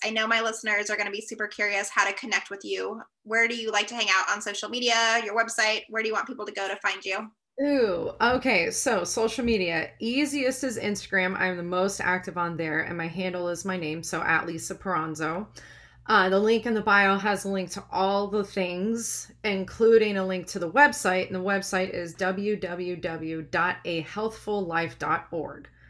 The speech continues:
Speaker 2: And the website has, you know, everything from the Amazon store to all my printables, recipes, blogs, uh, application for coaching, and a link to my YouTube channel that if you subscribe, you can have all those workouts for free.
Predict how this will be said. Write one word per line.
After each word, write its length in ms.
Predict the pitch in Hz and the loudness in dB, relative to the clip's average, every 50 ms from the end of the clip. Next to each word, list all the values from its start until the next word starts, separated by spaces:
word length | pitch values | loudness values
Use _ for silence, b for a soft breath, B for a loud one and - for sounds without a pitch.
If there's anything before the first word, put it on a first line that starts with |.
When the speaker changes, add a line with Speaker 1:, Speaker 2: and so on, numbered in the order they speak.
| b b b b b b b b | b b b b b b b b
Speaker 2:
And 240 | b 208 208 202 208 | b 2 2 4 4
the 80 | 190 196 | 6 6
website 480 | 226 233 233 220 - - 233 208 196 | 8 8 6 6 4 2 2 2 2
has, 420 | 180 190 180 - - 160 - - - - | 2 2 0 0 0 -2 -8 -12 -10 -4
you 140 | 185 196 180 | -2 -2 0
know, 160 | 175 160 - - - | 0 -2 -4 0 2
everything 480 | 214 220 214 220 208 214 202 190 180 | 2 4 4 2 -2 -2 -4 -6 -6
from 220 | - - 190 180 175 | -4 -6 -6 -6 -6
the 120 | - - | -6 -4
Amazon 520 | 196 208 214 214 202 202 208 202 196 190 | -2 -2 0 -2 -2 0 0 2 2 0
store 580 | 190 - - - 202 196 196 190 185 185 180 180 | -2 -4 -4 -2 0 2 4 4 4 4 4 2
to 160 | 180 - 180 | 0 -4 -4
all 200 | - 180 180 175 | -2 -2 -2 -2
my 120 | 165 165 160 | -2 -4 -6
printables, 720 | - - 254 226 220 208 214 208 202 196 196 196 196 - | -4 -2 0 0 0 0 0 0 0 2 0 0 0 0
recipes, 580 | 196 196 190 190 - - 170 190 185 180 165 147 | 0 0 0 0 -4 -8 -4 -4 -2 -2 -4 -6
blogs, 800 | - 180 180 185 185 175 165 170 170 165 160 160 156 - - b b b b b b b b b b _ - _ _ - 185 | -4 -2 0 2 2 2 2 2 0 -2 -4 -8 -8 -10 -10 b b b b b b b b b b _ -20 _ _ 0 2
uh, 260 | 185 175 170 156 - | 2 4 4 2 4
application 600 | - 185 196 196 202 196 - 214 196 - - 185 | 6 6 6 6 4 -2 0 0 0 -2 -4 -8
for 160 | 175 - 185 - | -6 -6 -6 -2
coaching, 440 | - 220 208 202 - 196 190 190 - | 0 0 0 0 -2 -4 -4 -4 -2
and 200 | - 190 185 185 | -2 0 0 0
a 60 | 180 | -2
link 240 | 175 175 170 165 - | -2 -4 -8 -8 -10
to 100 | - 190 | -10 -6
my 140 | 170 165 165 | -6 -4 -4
YouTube 440 | 175 202 233 214 - - 214 170 | -2 -2 -2 -2 -2 -4 -6 -6
channel 460 | - - 208 190 185 175 175 175 175 - | -4 -4 -2 -2 -2 -2 -2 -4 -4 -4
that 280 | 156 185 170 170 165 - | -2 -2 -2 -2 -2 -4
if 200 | - 180 - - | -6 -6 -6 -4
you 100 | 185 170 | -6 -6
subscribe, 640 | 160 - - - - - - 277 254 254 254 233 220 | -6 -8 -10 -10 -8 -2 4 8 8 8 8 8 4
you 160 | 220 196 196 | 0 -2 -2
can 140 | 196 190 185 | -2 -2 -2
have 180 | 180 170 165 165 | 0 0 0 -2
all 140 | 160 156 151 | -4 -4 -4
those 180 | 160 160 151 | -4 -6 -6
workouts 400 | - 160 156 - 147 147 - - | -6 -8 -8 -6 -8 -10 -10 -12
for 100 | - 160 | -14 -14
free. 300 | - - - - - - | -12 -10 -10 -10 -12 -14